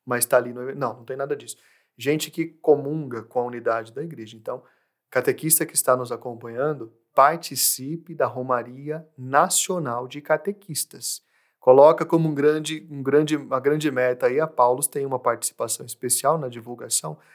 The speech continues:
Coloca como um grande momento do teu calendário, da tua paróquia, o grande evento nacional de catequistas é Romaria Nacional de Catequistas, tá bom?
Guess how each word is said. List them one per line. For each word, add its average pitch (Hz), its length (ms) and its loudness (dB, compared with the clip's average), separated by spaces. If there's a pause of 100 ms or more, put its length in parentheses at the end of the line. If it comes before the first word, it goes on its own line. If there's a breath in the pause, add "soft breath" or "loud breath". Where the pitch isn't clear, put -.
(200 soft breath)
Coloca 208 380 6
como 165 240 -2
um 143 80 -4
grande 131 300 0
momento 117 440 -12
do 113 140 -14
teu 117 500 -6
calendário, 123 680 4
da 113 100 -10
tua 110 160 -16
paróquia, 135 580 0 (360)
o 170 80 -2
grande 240 380 6
evento 147 400 0
nacional 120 480 0
de 113 80 -12
catequistas 151 640 -4
é 165 200 2
Romaria 143 1120 2
Nacional 151 880 2
de 156 120 -4
Catequistas, 165 720 -2
tá 117 100 -12
bom? 143 300 -4